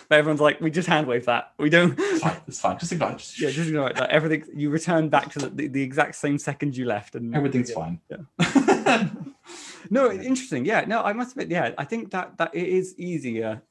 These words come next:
Speaker 1: to, again, I, I guess the thing that I'm coming from is, like,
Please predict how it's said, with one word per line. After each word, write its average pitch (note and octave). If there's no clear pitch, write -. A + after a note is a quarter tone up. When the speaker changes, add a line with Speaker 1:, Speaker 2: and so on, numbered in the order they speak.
Speaker 1:
to, A#2+
again, A#2
I, C3
I B2+
guess C3
the B2
thing A#2
that A2
I'm G#2+
coming G2+
from G#2+
is, G#2+
like, G#2+